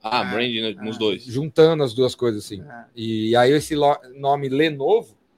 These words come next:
Speaker 3: foi pensado, meu, não sei por quanto tempo,
Speaker 2: Aham.
Speaker 3: pra ser um nome global e pra
Speaker 2: Aham.
Speaker 3: ser entendido por todas as, os duzentos idiomas do planeta, né?
Speaker 1: Caramba.
Speaker 2: Ah.
Speaker 3: Porque era uma empresa pra ser chinesa-americana, que seria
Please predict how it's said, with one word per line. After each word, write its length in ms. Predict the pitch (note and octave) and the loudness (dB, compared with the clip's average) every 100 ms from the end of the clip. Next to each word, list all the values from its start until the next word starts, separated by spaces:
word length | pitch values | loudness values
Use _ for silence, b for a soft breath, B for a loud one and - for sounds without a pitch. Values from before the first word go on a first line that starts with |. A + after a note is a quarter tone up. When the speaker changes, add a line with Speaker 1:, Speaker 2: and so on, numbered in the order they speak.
| _ _ - | _ _ -6
Speaker 3:
foi 140 | C#3+ | -4
pensado, 880 | E3+ D#3 - C#3 E3+ F3+ D#3 C3 G2+ | 0 -2 2 6 6 8 6 4 -2
meu, 340 | A2+ C#3 C3+ G#2 | 0 6 6 4
não 100 | G#2+ | -2
sei 140 | D#3 | -4
por 140 | D#3 E3+ | -2 -2
quanto 260 | E3+ - | -2 -6
tempo, 440 | - C#3 D3+ B2+ G3+ | 0 2 2 -2 -8
Speaker 2:
Aham. 300 | A#2 A#2 C3 _ | -8 -18 -20 _
Speaker 3:
pra 120 | C#3 C#3+ | -4 -2
ser 120 | D#3 | -2
um 60 | |
nome 340 | C#3+ C#3 C3+ B2+ | 2 0 0 -4
global 680 | A2+ C#3+ A#2+ B2 C3 D3+ C3 | 4 6 6 6 6 6 4
e 160 | A#2 | 0
pra 280 | G2+ A#2+ A#2 | -2 0 0
Speaker 2:
Aham. 60 | A2+ | 0
Speaker 3:
ser 120 | - D3 | -2 -6
entendido 440 | D#3 C#3+ C3+ C3+ | -4 -4 -4 -6
por 160 | D3+ D3 | -8 -8
todas 460 | - F#3+ G#3+ D3+ | -2 2 4 4
as, 340 | D3 A2+ - - | 4 2 -6 -10
os 160 | B2 | -10
duzentos 460 | A#2 A#2 D#3 F#3+ D3 | -8 2 2 2 -4
idiomas 320 | C#3 D3 D3 | 2 4 4
do 80 | C#3 | 2
planeta, 540 | D3 B2+ C3 F#3 - | 2 4 4 4 0
né? 160 | C#3+ G3 _ | -2 -6 _
Speaker 1:
Caramba. 480 | D3+ E3+ - D3+ - _ | 0 2 0 -2 -8 _
Speaker 2:
Ah. 220 | A#2+ A2+ A2 - | -20 -20 -20 -14
Speaker 3:
Porque 220 | - C#3+ | 0 4
era 240 | C#3 C#3 | 6 4
uma 60 | D#3 | 2
empresa 420 | D#3 C#3+ C#3+ D#3+ | 4 4 6 0
pra 120 | D3+ E3 | -4 -6
ser 140 | E3 | -6
chinesa-americana, 840 | D3+ D#3 D#3 E3 F3 F#3+ F#3 D3+ A#2 | -8 -6 -4 -4 -4 -4 -2 -4 -6
que 100 | - | -8
seria 320 | A#2 A#2+ | -6 -2